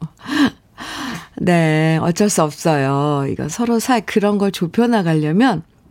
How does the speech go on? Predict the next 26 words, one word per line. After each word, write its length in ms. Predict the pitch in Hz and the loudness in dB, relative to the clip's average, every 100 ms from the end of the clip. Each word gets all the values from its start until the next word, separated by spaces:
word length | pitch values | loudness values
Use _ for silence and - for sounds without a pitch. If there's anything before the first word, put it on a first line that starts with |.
| _ | _
많이 400 | - 151 170 233 | -6 -4 2 4
많이 280 | 208 165 151 | 4 2 0
대화를 440 | 143 165 170 165 | 0 0 2 2
해야 160 | 185 190 | 0 0
되는데, 380 | 175 160 151 151 - - - | 0 -2 -2 -6 -10 -20 -12
근데 240 | - 226 233 | 0 2 4
이게 140 | 220 | 2
또 140 | 233 | 0
쉽지 320 | 208 226 - 233 | -4 -4 0 2
않죠. 500 | 170 - 170 151 - _ - - - - | 2 0 0 0 -4 _ -20 -20 -20 -4
얘기하다 420 | 202 226 269 285 | 0 4 4 4
보면 240 | 254 247 214 | 4 4 4
싸우죠. 680 | - 220 175 - - 156 - - - _ - | 2 2 2 0 -2 -2 -4 -18 -20 _ -12
아유, 300 | - 180 170 | -4 -2 -2
어떡해요. 600 | 165 - - 170 151 156 - | -4 -8 -4 -2 -2 -8 -8
<laughs> 1300 | - - 143 - 208 - - 170 - 175 - 226 208 - _ - 277 269 233 208 - | -6 -4 -6 0 0 0 -4 -4 -8 -12 -12 -14 -16 -18 _ -10 -4 -2 0 -2 -8
다른 240 | - 196 185 | -2 0 2
방법 440 | 202 196 196 180 - - _ | 4 4 2 -2 -14 -20 _
있으면 360 | 208 - 233 208 | -4 -2 2 2
좀 140 | 202 | 2
알려주세요. 920 | 190 185 214 190 190 185 185 190 180 185 | 2 4 2 2 2 2 2 2 2 2
저도 280 | 190 220 202 | 4 4 2
모르겠네요. 760 | 185 202 196 185 170 165 160 175 | 2 2 2 0 0 -2 -2 -2
걱정이에요. 800 | 196 175 - 202 190 170 160 | -6 -4 0 0 0 -2 -2
흑 520 | 175 - 330 269 233 262 | -4 0 2 2 0 0
하는데. 300 | 220 190 | 0 0